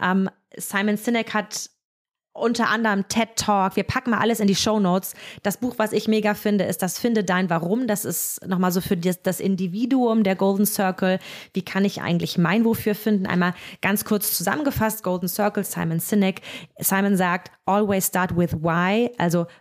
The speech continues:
warum tue ich etwas? Ich finde die deutsche Übersetzung, „Wofür oder wozu tue ich etwas“, ne? Haben wir von dir auch grad gehört, dass das so die zentrale Frage ist.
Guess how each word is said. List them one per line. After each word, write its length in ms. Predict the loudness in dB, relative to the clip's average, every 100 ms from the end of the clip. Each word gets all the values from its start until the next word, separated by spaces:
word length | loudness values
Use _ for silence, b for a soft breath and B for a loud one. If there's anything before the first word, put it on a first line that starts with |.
| _
warum 560 | -2 0 2 0 0 -2
tue 220 | 2 2
ich 140 | 2
etwas? 340 | -4 -2 -4 -4
Ich 80 | -2
finde 180 | 0
die 60 | 2
deutsche 300 | 0 0 0
Übersetzung, 580 | 0 0 -2 -2 -2 -2
„Wofür 680 | -4 -6 -8 0 4 4 4
oder 320 | 2 2 0
wozu 460 | 0 -2 0 2 2
tue 300 | 2 2 2
ich 180 | 2 -2
etwas“, 480 | -4 -2 -2 0 -2
ne? 160 | -2 B B B
Haben 120 | 0 2
wir 100 | 2
von 120 | 2
dir 160 | 2
auch 100 | 0
grad 240 | -2 -4 0
gehört, 240 | 0 2
dass 140 | -2 -2
das 180 | -2
so 80 | 0
die 140 | 0 0
zentrale 600 | -2 -4 -2 0 0 -2
Frage 460 | -2 0 2 2
ist. 260 | 0 -2 -4